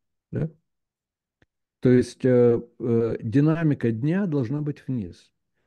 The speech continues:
Неважно, к-, цена открытия, м, ц-, я, я, кстати, очень люблю, когда цена открывается высоко. Э, э, если у вас есть, э, возможность, э, э, э, покажите, э, э, покажите потом, э, акцию,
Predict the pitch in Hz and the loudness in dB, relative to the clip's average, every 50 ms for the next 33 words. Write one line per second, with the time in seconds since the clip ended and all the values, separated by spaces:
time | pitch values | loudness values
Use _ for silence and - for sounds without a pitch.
0 | _ _ - 143 175 196 202 147 107 - 113 113 - - - - 135 156 175 175 | _ _ -4 -2 0 2 2 0 0 -2 -8 -10 -10 -14 -10 -4 -4 -2 -2 -2
1 | - - 190 - 180 170 151 120 156 139 - - - 147 - - 143 143 139 135 | 0 0 0 0 0 -4 -4 -4 -6 -8 -8 -10 -12 -12 -4 -2 0 0 2 0
2 | 143 135 - - 160 143 - 156 151 156 - 147 143 143 139 143 165 160 - 120 | 0 -2 -2 -4 -6 -2 -2 -2 -2 -2 -4 -8 -8 -6 -4 -2 -4 -4 -2 -4
3 | 117 120 113 113 - - 131 139 135 127 - - 120 120 127 123 113 - - 117 | -6 -6 -8 -10 -12 -10 -8 -8 -8 -8 -8 -6 -4 -2 -2 -2 -4 -4 -6 -8
4 | 110 113 - - - 127 123 - 165 143 104 - - - _ _ _ _ _ _ | -8 -8 -10 -8 -8 -8 -6 -2 -4 -4 -4 -4 -10 -20 _ _ _ _ _ _
5 | - 117 117 117 113 113 110 107 110 117 120 - - - - 127 120 110 113 107 | -14 -10 -8 -8 -8 -8 -8 -8 -8 -8 -8 -10 -14 -12 -10 -6 -4 -2 -2 -2
6 | 107 98 98 113 107 123 127 120 - - 131 120 113 113 110 - - - 120 117 | -2 -2 -4 -6 -4 -4 -6 -6 -6 -4 -4 -2 -2 -2 -4 -6 -8 -8 -6 -6
7 | 110 - - _ _ _ _ 120 117 113 113 113 110 117 120 120 120 117 107 117 | -6 -6 -10 _ _ _ _ -8 -6 -4 -4 -4 -4 -4 -4 -6 -6 -6 -4 -4
8 | 117 104 113 139 156 160 131 143 127 107 - - _ _ _ _ _ _ _ _ | -2 0 2 2 2 2 2 0 -2 -4 -4 -10 _ _ _ _ _ _ _ _
9 | - _ _ _ _ - 120 117 113 113 113 113 - - _ - - 127 123 113 | -20 _ _ _ _ -8 -6 -6 -6 -6 -8 -10 -10 -16 _ -14 -12 -10 -6 -4
10 | 113 110 110 107 - - - - 117 110 110 110 107 107 - 117 - - 120 117 | -4 -4 -4 -6 -8 -10 -10 -8 -6 -6 -4 -6 -6 -6 -8 -8 -2 0 0 0
11 | 113 131 139 123 - 135 127 120 120 117 117 117 117 117 110 110 107 107 107 - | 2 0 0 2 2 0 0 0 0 -2 -6 -6 -4 -4 -2 -2 -2 -4 -6 -8
12 | - - 156 123 110 - - 110 - 127 117 120 127 117 - - 117 113 - 117 | -10 -10 -10 -10 -10 -10 -10 -4 -4 -2 0 0 -2 -2 -2 -4 -4 -2 0 0
13 | 110 110 - - 123 117 113 - - 135 147 151 - - - 139 117 - | 0 -2 -4 -6 -6 -6 -6 -4 -4 -4 -4 -4 -6 -4 -2 -2 -2 -2